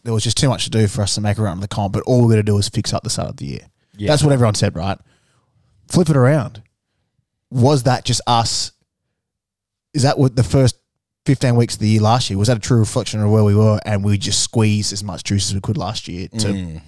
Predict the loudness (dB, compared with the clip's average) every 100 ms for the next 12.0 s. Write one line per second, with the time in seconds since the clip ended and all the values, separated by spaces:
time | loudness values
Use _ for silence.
0 | -20 _ -2 0 -2 -6 -8 -8 -8 -12
1 | -18 _ _ _ _ _ _ -4 -2 0
2 | 0 2 2 0 -2 -2 -2 0 2 0
3 | -2 -2 -2 -2 -2 -2 -4 -4 -6 -12
4 | -14 -12 -4 0 2 4 4 6 4 2
5 | 0 0 0 2 2 2 2 2 2 2
6 | 2 0 -4 -14 _ _ _ _ _ _
7 | -4 2 2 4 2 0 -4 -2 0 0
8 | 0 -2 0 0 0 -2 -2 -2 -8 -16
9 | _ -2 2 2 2 0 -2 0 0 0
10 | 0 0 2 2 0 2 2 2 0 -2
11 | -4 -2 0 2 2 2 0 0 -2 -6